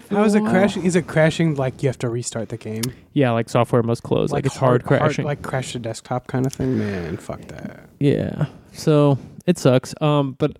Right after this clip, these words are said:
Speaker 2: I wonder if, like, I've just accumulated such a massive amount of data that if I just wiped and restarted,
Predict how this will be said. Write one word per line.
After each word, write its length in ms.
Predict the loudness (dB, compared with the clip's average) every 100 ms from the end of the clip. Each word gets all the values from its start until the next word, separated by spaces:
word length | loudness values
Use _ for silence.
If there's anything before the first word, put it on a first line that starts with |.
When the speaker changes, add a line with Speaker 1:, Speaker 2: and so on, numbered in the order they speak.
| 0
Speaker 2:
I 40 |
wonder 380 | 0 2 2 2
if, 420 | 2 2 0 -4 -2
like, 200 | -2 2
I've 180 | 0 0
just 200 | -2 -2
accumulated 880 | -6 -4 -2 2 2 2 0 -2
such 400 | -2 0 0 -2 0
a 360 | 2 2 0 -4 -10 -20 -20 _ _
massive 320 | 4 4 2
amount 400 | 0 2 2 2
of 180 | 0 0
data 460 | 0 2 4 2 0 -12 -4
that 260 | 0 0 -2
if 160 | -2 0
I 100 | 2
just 400 | 0 -2 -6 -18 _ _ -20 _ _ _ -6
wiped 560 | 0 4 4 2 -4 -6 -2
and 220 | -2 2
restarted, 680 | 4 2 2 2 4 4